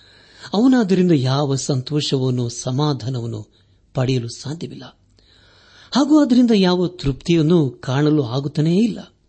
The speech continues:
ಅನೇಕರು ತಮ್ಮ ತತ್ವದ ಕುರಿತು ಹೇಳುವುದೇನೆಂದರೆ, ಈ ಲೋಕದಲ್ಲಿ ಎಲ್ಲವನ್ನೂ ನಾವು ಹೊಂದಿಕೊಳ್ಳಬಹುದು ಎಂಬುದಾಗಿ.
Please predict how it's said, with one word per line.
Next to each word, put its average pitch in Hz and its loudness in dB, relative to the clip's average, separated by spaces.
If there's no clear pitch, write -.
ಅನೇಕರು 156 -4
ತಮ್ಮ 233 0
ತತ್ವದ 151 -2
ಕುರಿತು 135 -2
ಹೇಳುವುದೇನೆಂದರೆ, 139 -4
ಈ 190 4
ಲೋಕದಲ್ಲಿ 220 2
ಎಲ್ಲವನ್ನೂ 156 2
ನಾವು 147 2
ಹೊಂದಿಕೊಳ್ಳಬಹುದು 123 -2
ಎಂಬುದಾಗಿ. - -12